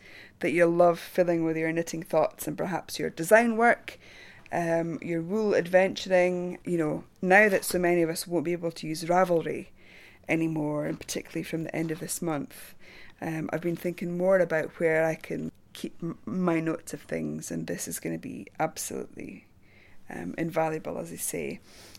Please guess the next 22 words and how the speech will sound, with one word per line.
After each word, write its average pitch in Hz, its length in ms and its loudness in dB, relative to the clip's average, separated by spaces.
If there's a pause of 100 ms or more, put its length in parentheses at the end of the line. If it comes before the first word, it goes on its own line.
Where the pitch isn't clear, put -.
(220)
The 214 100 2
turquoise 294 920 2
cloth-covered 208 800 4
hand-bound 180 1080 0
A 165 140 -4
five 160 480 -4
binder 160 520 0 (400)
with 175 140 4
all 170 180 6
of 165 80 0
its - 140 -4
contents 170 760 -2
costs - 580 -4
thirty-five 165 680 -2
pound, 131 520 -4 (560)
and 190 240 4
the 196 80 0
hardback, 214 1080 6 (840)
uh, 170 280 4 (120)
Grello, 185 840 6 (260)
uh, 170 320 2
binder, 165 720 6